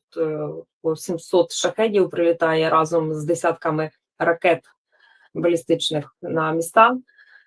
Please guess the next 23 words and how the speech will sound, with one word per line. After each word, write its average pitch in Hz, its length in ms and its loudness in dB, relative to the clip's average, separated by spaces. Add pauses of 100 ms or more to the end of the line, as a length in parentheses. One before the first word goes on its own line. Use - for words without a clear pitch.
(920)
Ми, 214 260 10
і 202 220 10
наскільки 202 400 4
зараз 196 240 6
на 196 100 2
часі 220 260 -2
говорити 190 320 0
про 196 140 0
відновлення, 160 760 2
а 170 60 -2
не 170 180 0
про 165 640 0
захист? 143 640 -4 (280)
Ну 202 340 2
і 185 200 2
те, 196 180 2
що 190 200 -4
відбувається 165 800 0
з, 156 400 2 (600)
це 208 160 4
все 240 260 6
на 214 100 6
фоні 214 480 8